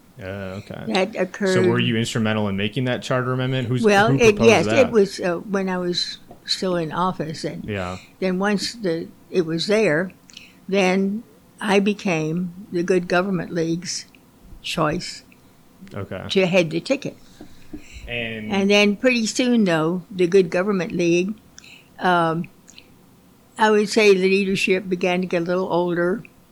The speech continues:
Speaker 2: and
Speaker 1: Yeah.
Speaker 2: you know, and meanwhile, more areas of the community were coming more t-, to life politically, which was good, you know,
Speaker 1: Mm-hmm.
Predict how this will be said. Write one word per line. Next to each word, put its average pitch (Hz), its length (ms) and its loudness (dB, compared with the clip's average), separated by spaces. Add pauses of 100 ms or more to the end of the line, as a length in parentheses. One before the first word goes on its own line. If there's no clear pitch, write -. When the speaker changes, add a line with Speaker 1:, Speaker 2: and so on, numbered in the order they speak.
(180)
Speaker 2:
and 175 420 0
Speaker 1:
Yeah. 92 280 -10 (200)
Speaker 2:
you 214 220 2
know, 175 340 2 (100)
and 180 500 0
meanwhile, 196 680 2 (440)
more 233 340 4 (160)
areas 233 420 4
of 196 100 -4
the 190 80 0
community 214 680 2
were 180 380 0 (760)
coming 214 640 2
more 208 920 4
t-, - 160 -14 (160)
to 190 100 2
life 196 500 4
politically, 202 760 2
which 180 280 -2
was 165 260 -2 (180)
good, 202 420 4 (120)
you 175 140 -2
know, 143 200 -2
Speaker 1:
Mm-hmm. 101 340 -8